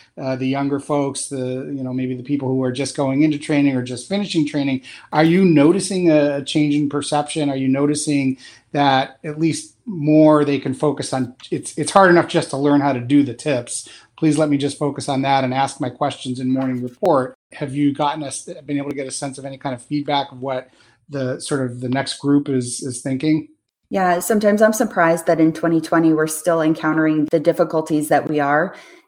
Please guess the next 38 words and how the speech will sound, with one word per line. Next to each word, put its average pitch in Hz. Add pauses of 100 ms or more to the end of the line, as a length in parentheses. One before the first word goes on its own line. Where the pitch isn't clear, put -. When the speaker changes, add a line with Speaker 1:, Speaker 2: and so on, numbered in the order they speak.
(100)
Speaker 2:
And, 160
uh, 156
I 196
do 269
think 240
what, 180
we're 175
moving 160
in 151
the 151
right 139
direction. 139
Uh, 143
I 143
think 160
medicine 160
at 151
large 156
is 156
changing, 143 (320)
you 165
know, 151
so 156
with 156
that 147 (160)
huge 185
ship -
that 151
is 147
medicine, 156
you 151
know, 147
we 151
are 143
also 185
moving 156
with 143
that. 139